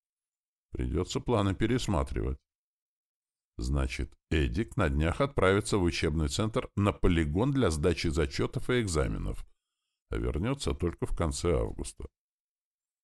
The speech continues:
Закроют бедолагу за глухими стенами и строгой охраной, и увидеть друга можно будет только во время коротких встреч на К П П, да и то не факт. Не наездишься. Решил, что надо увидеться с другом до его отъезда.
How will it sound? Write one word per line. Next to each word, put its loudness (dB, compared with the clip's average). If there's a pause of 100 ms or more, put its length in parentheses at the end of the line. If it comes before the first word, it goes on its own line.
(200)
Закроют 2
бедолагу 2
за -2
глухими -2
стенами -2
и -2
строгой -2
охраной, -4 (360)
и 4
увидеть 6
друга 4
можно 4
будет 0
только 2
во 6
время 4
коротких 2
встреч 0
на 0
К -2
П 0
П, -4 (200)
да 0
и 2
то -4
не -4
факт. -8 (760)
Не 4
наездишься. 0 (1040)
Решил, 6
что 2
надо 4
увидеться 4
с 2
другом 2
до 4
его 6
отъезда. -4